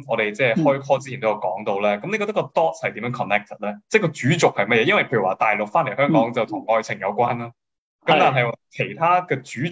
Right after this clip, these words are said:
Speaker 1: 軸係咩驅使你去做咁多呢啲選擇？你哋今日睇法？
Speaker 2: 其實我，如果我要回頭睇返，真係，誒，中間當然呢啲 dots 係睇到成個，正如你頭先，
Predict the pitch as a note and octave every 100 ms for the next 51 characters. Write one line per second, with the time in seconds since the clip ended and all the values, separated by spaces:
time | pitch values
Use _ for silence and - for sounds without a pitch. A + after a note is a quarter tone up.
0 | D#3+ - G#2+ G#2 F3+ D#3 B2 E3 D#3+ -
1 | A2+ A2 G#2 G#2 F#2+ A2+ A2 B2+ B2 A#2+
2 | A#2 G2 G2+ G2+ F#2+ G#2 G2 - - -
3 | - _ _ _ _ _ _ - D#3+ G3
4 | G3+ B3+ - C#3+ F#3 C#4 G#3+ F3 F3+ A#2+
5 | A#2+ A#2+ - A#2+ D#3+ F#3 F#3+ F#3 - F#3+
6 | F#3 D3+ B2 A#2+ B2 - D3 B2 A#2+ -
7 | G3 G#3 F#3+ F#3+ F#3 D#3+ A#2+ C#3+ D#3 D3+
8 | C#3+ - - C3 A#2 A#2+ - _ - C3
9 | D#3 D#3 - A#2 A#2+ - B2+ B2 B2 B2+
10 | - _ _ - D3 A#2 C3 - A2+ -
11 | D#3+